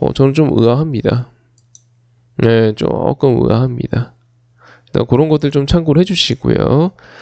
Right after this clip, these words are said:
네, 좀 결단을 내려주시면 좋을 것 같습니다. 사실은, 어, 거래 재개가 셋 다 되었기 때문에 제가 이번 방송에서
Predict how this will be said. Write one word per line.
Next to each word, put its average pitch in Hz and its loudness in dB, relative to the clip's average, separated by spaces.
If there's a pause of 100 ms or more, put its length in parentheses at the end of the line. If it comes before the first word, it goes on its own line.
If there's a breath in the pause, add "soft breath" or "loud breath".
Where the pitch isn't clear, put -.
(220 loud breath)
네, 107 2 (200)
좀 117 -4
결단을 127 0
내려주시면 123 -2
좋을 120 0
것 - -2
같습니다. - -2
사실은, 175 2 (560 loud breath)
어, - 0
거래 196 2
재개가 156 -4
셋 226 -4
다 220 2
되었기 117 0
때문에 113 0 (340 loud breath)
제가 123 0
이번 147 0
방송에서 135 0